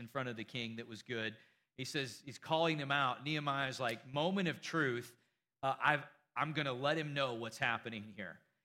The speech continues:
And he actually requests that the king let him leave to go back to Jerusalem to do a work to rebuild the walls that are not even a part of this king's empire.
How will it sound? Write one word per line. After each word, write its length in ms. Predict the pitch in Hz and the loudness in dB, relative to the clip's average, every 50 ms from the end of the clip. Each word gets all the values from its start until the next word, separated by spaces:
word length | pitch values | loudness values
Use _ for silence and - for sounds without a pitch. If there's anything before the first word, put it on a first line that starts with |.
| _ - | _ -4
And 120 | 151 147 139 | -2 0 0
he 140 | 160 156 | 2 2
actually 500 | 156 160 185 196 - - - 160 165 151 | 4 4 4 2 0 -2 -2 0 0 0
requests 720 | 139 131 147 135 - - - 165 180 190 180 151 - - - | 0 -2 -4 -6 -6 -6 -2 2 4 6 6 4 2 -2 -4
that 180 | - 151 143 - | -2 -2 -2 -2
the 80 | 143 | -4
king 420 | 135 - - 175 170 160 151 139 131 | -8 -6 -2 -2 0 0 0 -2 0
let 140 | 143 147 147 | 0 0 0
him 200 | 135 120 117 117 113 120 | 0 -4 -6 -8 -4 0
leave 640 | 139 170 208 196 160 117 104 101 104 113 117 131 - _ _ _ _ _ - | 4 4 6 6 4 2 2 -2 -4 -6 -8 -12 -16 _ _ _ _ _ -4
to 60 | 165 | -4
go 180 | 135 165 160 143 | 0 0 0 0
back 400 | 135 135 143 147 160 156 - - | 2 4 6 6 6 6 4 2
to 100 | 165 151 | -2 0
Jerusalem 920 | 123 120 147 139 135 151 170 190 185 190 - 143 135 127 123 123 123 123 - - _ _ _ - | 0 0 -4 -2 2 4 4 4 4 2 -2 -2 -2 -2 -2 -2 -4 -6 -12 -16 _ _ _ -4
to 80 | 165 156 | -2 0
do 200 | 127 165 165 156 | 4 4 4 4
a 80 | 139 135 | 4 2
work 380 | 131 131 170 175 165 160 - - | 2 6 8 8 8 6 4 0
to 100 | 156 131 | -4 -2
rebuild 500 | 131 143 143 123 143 156 156 160 151 135 | 0 -2 -2 2 2 2 4 2 2 0
the 60 | 135 | -4
walls 500 | 123 131 147 160 165 143 123 123 120 117 | 0 4 6 8 8 8 6 4 0 -2
that 100 | 143 139 | -2 0
are 80 | 135 | 0
not 200 | 131 135 139 147 | 2 2 2 2
even 180 | 151 143 135 131 | 2 0 -2 -2
a 40 | 120 | -4
part 240 | - - 139 131 127 | 0 2 2 2 2
of 100 | 117 107 | 0 -4
this 160 | 131 135 - | -4 -6 -6
king's 320 | - - 151 131 120 113 - | -6 -6 -6 -6 -6 -4 -6
empire. 560 | 120 123 120 - 120 107 - - 65 - | -6 -6 -4 -2 0 0 0 0 -4 -6